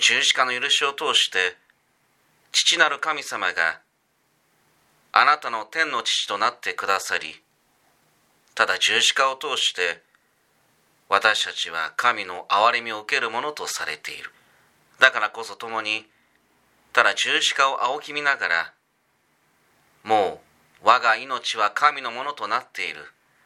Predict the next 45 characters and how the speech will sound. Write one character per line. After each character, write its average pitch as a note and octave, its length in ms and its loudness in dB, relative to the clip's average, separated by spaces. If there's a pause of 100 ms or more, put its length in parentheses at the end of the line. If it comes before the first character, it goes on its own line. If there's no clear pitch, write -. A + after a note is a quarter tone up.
(840)
私 A#2+ 460 2
は A#2 260 4
憐 A#2 220 4
れ C#3+ 100 -2
み C#3 140 -8
を C3+ 80 -10
受 C3 100 -20
け、 F#2+ 340 -4 (1000)
私 B2 400 2
の B2 100 0
行 A#2+ 100 -2
く - 40 -10
先 A#2 300 -4
も G#2+ 300 -6 (680)
新 C3 300 4
た A2+ 100 -14
な G2 140 -10
と F#2+ 120 -20
こ F2+ 160 -20
ろ、 E2+ 200 -16 (680)
常 B2 320 4
し C3 140 -2
え A#2+ 40 -4
に A#2+ 140 -2
続 A2+ 280 -8
く B2 120 0
命 D3 420 0
へ - 20 0
と G#2 160 -6
導 G2+ 380 0
か A2 160 2
れ F#2+ 100 -4
る。」 - 100 -16 (640)
こ B2 120 0
の A#2 100 6
望 A#2+ 280 2
み C#3 100 -2
を C#3 40 0
持 D#3 120 0
っ E3 60 -6
て - 100 2
私 A2+ 320 0
た G2+ 80 -8
ち - 180 -8
は、 D#2+ 240 -4